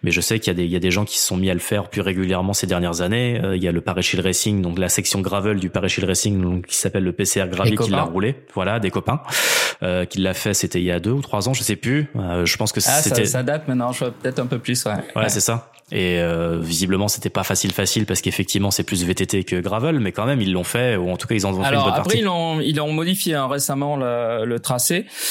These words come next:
Speaker 2: Euh, il y a, il y a, il y a plus d'alternatives, et c'est vraiment un tracé qu'on peut faire en gravel si on,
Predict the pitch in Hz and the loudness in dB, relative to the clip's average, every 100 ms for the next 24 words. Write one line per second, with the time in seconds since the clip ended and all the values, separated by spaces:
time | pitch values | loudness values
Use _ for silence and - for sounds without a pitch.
0 | - _ - - 82 78 82 120 120 101 | -6 _ -4 -2 -2 -2 -2 -2 0 -2
1 | 113 117 120 117 151 160 151 139 143 139 | -2 -2 -2 -2 0 0 0 -2 -2 -2
2 | 139 131 - 170 160 127 123 113 123 117 | -2 -2 0 2 2 0 0 -2 -2 -2
3 | 127 147 135 123 127 123 147 127 113 120 | 0 0 -2 -4 -4 -2 -2 -2 -2 -4
4 | - 139 135 113 113 113 113 120 135 135 | -2 -2 0 -2 -2 -2 -2 0 -2 -2
5 | - 117 107 104 98 | -2 0 0 0 -2